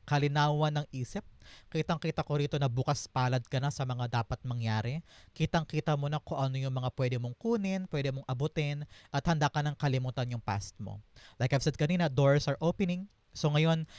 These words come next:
huwag ka masyadong magpakulong sa limitado mong mundo. Dapat bukas palad ka lang, maging open ka lang sa mga potensyal, pero huwag ka maging konkreto na, "Ito lang gusto ko, ito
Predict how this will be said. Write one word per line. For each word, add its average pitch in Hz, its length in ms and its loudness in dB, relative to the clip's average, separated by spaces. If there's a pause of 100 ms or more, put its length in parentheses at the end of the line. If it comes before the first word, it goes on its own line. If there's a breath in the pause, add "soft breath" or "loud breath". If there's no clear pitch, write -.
(180 loud breath)
huwag 143 220 4
ka 165 100 6
masyadong 143 480 2
magpakulong 131 640 0
sa 127 160 -4
limitado 123 480 0
mong 123 160 -2
mundo. 135 460 -4
Dapat 135 260 0
bukas 131 300 -2
palad 120 320 0
ka 127 160 -2
lang, 143 240 -4 (320 loud breath)
maging 143 240 -2
open 139 400 0
ka 135 80 0
lang 135 100 0
sa 131 140 -4
mga 127 180 -4
potensyal, 127 840 -2
pero 139 240 2
huwag 135 160 2
ka 143 160 2
maging 135 260 0
konkreto 127 560 -2
na, 113 220 -2 (320 loud breath)
"Ito 139 160 0
lang 151 180 0
gusto - 220 -10
ko, 120 180 -8
ito - 180 -2